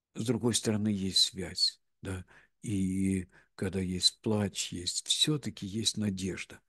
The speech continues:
да? Здесь смех, нету надежды, да? Нету надежды. Никакой надежды нету, да? Полностью утратили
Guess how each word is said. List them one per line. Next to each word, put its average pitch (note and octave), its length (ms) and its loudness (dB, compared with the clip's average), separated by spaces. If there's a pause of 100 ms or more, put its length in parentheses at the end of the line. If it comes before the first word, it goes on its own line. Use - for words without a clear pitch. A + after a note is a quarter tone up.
(120)
да? F#2+ 180 -8
Здесь - 400 2
смех, E3 600 6
нету A3+ 340 2
надежды, C4+ 720 -2 (320)
да? D3+ 200 0 (360)
Нету F#3 260 4
надежды. F#3+ 680 0 (420)
Никакой A3 540 2
надежды F#3 500 0
нету, A2 400 -8 (160)
да? C3 180 -2 (560)
Полностью G3+ 840 4 (240)
утратили B2 920 2